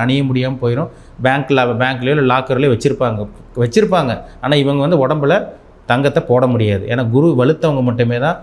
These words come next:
தங்க நகைகளை கண்டிப்பா அனுபவிக்க முடியும். சரிங்களா? உங்க ஜாதகத்துல குரு நல்லா இருக்காரா, கெட்டு போயிட்டாரா, நல்ல அமைப்புல இருக்காங்களா, இதெல்லாம் பார்த்துக்கோங்க. நம்ம இப்போ பன்னெண்டு ராசிக்காரங்களுக்கு வர இருக்கின்ற குரு பயிற்சி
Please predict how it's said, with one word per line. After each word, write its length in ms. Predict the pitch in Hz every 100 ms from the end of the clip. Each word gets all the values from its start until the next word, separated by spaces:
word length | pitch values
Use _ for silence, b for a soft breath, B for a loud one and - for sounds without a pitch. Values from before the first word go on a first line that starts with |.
| B B -
தங்க 200 | 117 151 139
நகைகளை 400 | 117 110 117 180 - - - - _ 117
கண்டிப்பா 300 | 117 123 135 107
அனுபவிக்க 340 | 113 117 113 107
முடியும். 240 | 101 98 -
சரிங்களா? 300 | 143 120 101 - B B B B -
உங்க 120 | 127 117 113 113
ஜாதகத்துல 420 | 147 170 165 147 120
குரு 120 | 135 127
நல்லா 160 | 123 131
இருக்காரா, 240 | 131 131 139
கெட்டு 160 | 120 147
போயிட்டாரா, 340 | 143 139 135 135
நல்ல 180 | 120 135
அமைப்புல 320 | 135 131 131 123
இருக்காங்களா, 340 | 123 120 123
இதெல்லாம் 220 | 113 127 110
பார்த்துக்கோங்க. 460 | 110 107 107 123 233
நம்ம 180 | 143 131
இப்போ 140 | 131 120
பன்னெண்டு 260 | 117 131 131
ராசிக்காரங்களுக்கு 680 | 135 139 147 135 117 110 185 214 B B 120
வர 100 | 143 185
இருக்கின்ற 360 | 156 - 131 123 120
குரு 120 | 202 165
பயிற்சி 240 | 143 -